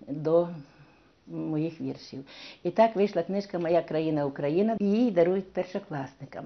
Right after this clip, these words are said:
Я не тільки, скажімо, пишу вірші, я вже думаю, як вона буде оформлена, яка буде обкладинка. Це вчителька моєї дочки, в мене дочка художниця,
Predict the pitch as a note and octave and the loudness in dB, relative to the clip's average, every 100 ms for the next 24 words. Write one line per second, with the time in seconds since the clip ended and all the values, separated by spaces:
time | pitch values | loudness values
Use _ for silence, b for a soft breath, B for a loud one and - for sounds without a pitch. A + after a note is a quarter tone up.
0 | - B3+ B3+ A#3+ - D4 - B3 - - | 2 6 8 6 2 -6 4 4 4 0
1 | - - A3 A#3 A#3 A3+ A3 B3 G3 C#3+ | -16 2 6 8 6 4 2 2 2 -2
2 | - - A3 A#3 A#3+ G3+ B3+ B3+ A#3 A3+ | -6 4 6 8 6 6 6 8 8 6
3 | A#3+ A3+ G#3 A3+ A3 A3 A3 D#3 C3+ C3+ | 4 2 4 6 4 4 0 0 -4 -6
4 | - _ _ b b b - G3+ A3+ A3 | -10 _ _ b b b 0 2 4 6
5 | A3 A3 F#3+ E3+ D#3 D3+ D#3 B B B | 6 6 8 10 10 8 4 B B B
6 | - B3+ B3+ - - A#3+ A3+ G3+ G3 F#3+ | 2 8 10 8 4 2 4 2 2 4
7 | F#3 F3 E3+ - A3+ F#3+ E3 D3+ - E3 | 6 6 4 0 0 2 0 -2 -4 -8
8 | E3 G#3 G#3+ G#3 G3+ | 4 4 6 4 2